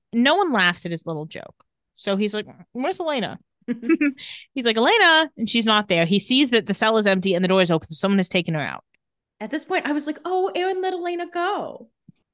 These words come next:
Speaker 2: I'm so stupid.
Speaker 1: Foolish.
Speaker 2: <laughs>
Speaker 1: We go to some room somewhere. It's not quite a lab. It's very serial killer vibes because there's plastic curtains everywhere. Do you have any idea where this is?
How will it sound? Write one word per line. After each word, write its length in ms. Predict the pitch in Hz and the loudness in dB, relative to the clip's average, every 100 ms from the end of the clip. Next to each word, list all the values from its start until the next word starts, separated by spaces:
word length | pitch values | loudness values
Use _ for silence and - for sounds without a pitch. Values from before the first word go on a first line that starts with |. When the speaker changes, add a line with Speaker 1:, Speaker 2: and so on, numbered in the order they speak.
| _ | _
Speaker 2:
I'm 140 | 180 180 | -14 -12
so 180 | - 135 | -10 -10
stupid. 540 | - 120 - 143 - _ _ _ | -10 -16 -14 -16 -16 _ _ _
Speaker 1:
Foolish. 380 | 208 185 170 - - - | 0 2 0 -4 -12 -10
Speaker 2:
<laughs> 140 | 240 | -2
Speaker 1:
We 120 | 262 226 | 0 2
go 340 | 269 349 480 494 | 4 6 6 4
to 520 | - 285 254 247 240 - | 0 2 4 4 2 -2
some 460 | - - 277 370 440 - | -6 0 2 2 0 -2
room 440 | 214 202 190 185 185 | 0 2 2 2 0
somewhere. 580 | - 160 151 151 151 - | -2 -6 -4 -4 -4 -4
It's 220 | 233 - | -8 -4
not 260 | 302 440 - | 0 2 0
quite 320 | - 233 214 214 | -4 0 2 2
a 60 | |
lab. 420 | 185 170 165 165 | 2 2 0 0
It's 160 | 190 - | -4 -4
very 300 | 180 240 359 | 0 2 2
serial 380 | - 240 226 202 | 0 2 4 4
killer 280 | 208 196 185 | 2 2 2
vibes 320 | 180 180 - | 2 0 -6
because 240 | - 185 | -4 -2
there's 240 | 180 170 - | 0 -2 0
plastic 400 | 208 208 190 - | -2 -2 -6 -6
curtains 360 | 196 165 185 | -6 -4 -2
everywhere. 360 | 165 160 165 165 | -2 0 0 0
Do 40 | |
you 60 | 254 | 0
have 60 | 339 | 0
any 120 | 403 | 0
idea 180 | 240 220 | 2 4
where 80 | 226 | 2
this 180 | 190 | 0
is? 300 | 165 175 - | -2 -4 -6